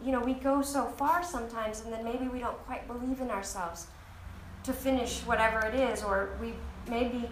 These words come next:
question our self-worth, whatever it is. And it was like, "You could do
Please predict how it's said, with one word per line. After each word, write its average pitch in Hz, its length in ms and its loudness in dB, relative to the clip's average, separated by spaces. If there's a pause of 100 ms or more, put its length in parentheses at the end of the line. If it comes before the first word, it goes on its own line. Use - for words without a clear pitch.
question 254 400 0
our 214 100 4
self-worth, 233 720 0
whatever 220 340 -4
it 226 80 -6
is. 240 260 -2 (260)
And 240 100 -6
it 220 60 0
was 233 140 -4
like, 226 120 -4 (140)
"You 277 140 4
could 277 300 -6
do 285 240 -6